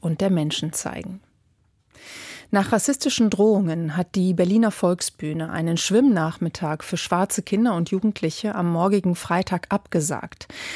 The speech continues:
Das Ferienangebot im sogenannten Volksbad war nach öffentlichen Debatten zum Ziel rechter und rassistischer Hetze geworden. Die Volksbühne und der Verein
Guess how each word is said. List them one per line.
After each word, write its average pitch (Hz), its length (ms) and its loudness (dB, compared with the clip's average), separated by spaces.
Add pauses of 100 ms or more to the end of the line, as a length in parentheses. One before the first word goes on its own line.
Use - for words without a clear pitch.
(160)
Das - 160 0
Ferienangebot 196 960 2
im 180 100 0
sogenannten 175 480 0
Volksbad 180 680 -2
war 160 100 0
nach 160 220 -4
öffentlichen 175 580 -2
Debatten 175 460 -2
zum 170 260 -2
Ziel 202 300 0
rechter 190 560 -2
und 175 340 0
rassistischer - 600 -2
Hetze 170 360 -4
geworden. 170 560 -10 (420)
Die 170 60 -2
Volksbühne 240 760 2
und - 380 -2
der 160 180 0
Verein 175 640 -2